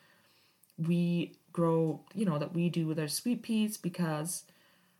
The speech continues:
I found there to be really conflicting information for growing, more so than actually I would find other plants. Like, I find a lot of other plants that it's, there's more uniform ways of growing, but the sweet pea, there seem to be lots of different ideas about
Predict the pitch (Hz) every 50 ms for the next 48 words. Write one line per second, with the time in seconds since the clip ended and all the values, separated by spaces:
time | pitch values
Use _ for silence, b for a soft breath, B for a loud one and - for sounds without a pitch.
0 | b b - 190 214 220 220 220 208 202 190 190 175 170 180 175 160 160 151 147
1 | 143 151 180 196 208 202 190 180 - - - 165 170 185 180 - 185 196 202 -
2 | 202 185 180 - 160 175 175 - 175 156 147 143 156 180 - 240 269 277 - 285
3 | 285 285 285 285 302 320 339 370 392 392 - b b b b b b b b b
4 | b _ _ _ _ - 208 196 190 277 415 466 - - 381 370 349 302 269 254
5 | 254 240 240 240 - - 208 202 196 175 165 160 165 170 170 - 170 165 160 160
6 | 160 - - - 165 175 190 190 180 180 - - 160 143 - 214 285 349 359 359
7 | - - 190 180 180 170 165 170 - 170 170 170 175 170 165 165 170 180 175 175
8 | 165 170 180 - - 185 214 247 233 208 208 - - 180 156 147 - - _ _
9 | _ _ _ 196 185 - - _ _ - 339 339 339 269 240 240 233 220 175 160
10 | 175 185 208 214 - 202 196 190 180 165 165 175 185 175 180 180 180 185 190 196
11 | 190 180 180 185 165 175 - 180 - - - 226 233 226 - 240 226 220 220 208
12 | 202 202 208 - 226 226 220 214 196 185 180 175 180 - 185 185 170 175 175 -
13 | 170 156 151 156 - 160 156 156 156 160 170 160 - 151 151 147 -